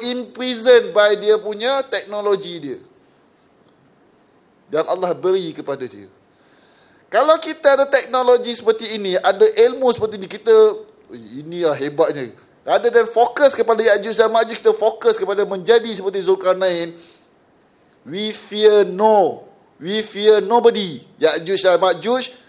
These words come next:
bak kata George Bush kata apa? "Bring them on." Ha, macam tu. Pasal apa? Apa, apa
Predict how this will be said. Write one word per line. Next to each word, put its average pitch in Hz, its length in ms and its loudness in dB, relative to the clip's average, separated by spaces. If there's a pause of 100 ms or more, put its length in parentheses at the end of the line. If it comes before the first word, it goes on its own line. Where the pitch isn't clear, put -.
(240)
bak 165 240 0
kata 180 320 -2
George 175 240 0
Bush 190 240 -6
kata 196 320 0
apa? 208 240 2
"Bring 190 240 -2
them 180 240 0
on." 151 320 0 (320)
Ha, 147 480 -4
macam 139 160 -12
tu. 123 240 -16 (1200)
Pasal 277 240 2
apa? 359 480 -4 (320)
Apa, - 240 -10 (240)
apa - 80 -10